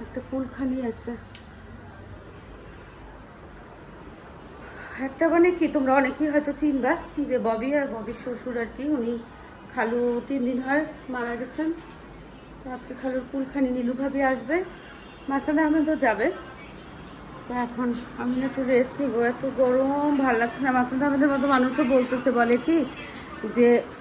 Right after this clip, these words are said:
<clears throat> ইয়ে কি বলে, এই ইয়ে করে গোসল করে না বের হয়েই বলে কি, "দেখো গোসল করার সব মাথা, মানে গা মুছতে মুছতেই না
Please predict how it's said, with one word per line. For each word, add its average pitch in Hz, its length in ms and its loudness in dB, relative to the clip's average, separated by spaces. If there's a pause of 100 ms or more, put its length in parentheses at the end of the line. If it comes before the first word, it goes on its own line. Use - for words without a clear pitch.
(120)
<clears throat> 247 500 10
ইয়ে 226 200 4 (320)
কি 247 100 -6
বলে, 247 280 2 (800)
এই 185 120 -2 (380)
ইয়ে 240 240 -4
করে 233 220 -4 (220)
গোসল 247 280 -2 (100)
করে 285 260 4
না 339 140 2 (720)
বের 254 200 6
হয়েই 294 200 2
বলে 285 260 2
কি, 302 140 -2
"দেখো 233 280 -2
গোসল 269 300 -4 (100)
করার 269 240 2 (280)
সব 254 160 -4
মাথা, 226 260 -2 (400)
মানে 214 200 -2
গা 226 240 4
মুছতে 294 420 0
মুছতেই 330 360 4
না 370 100 8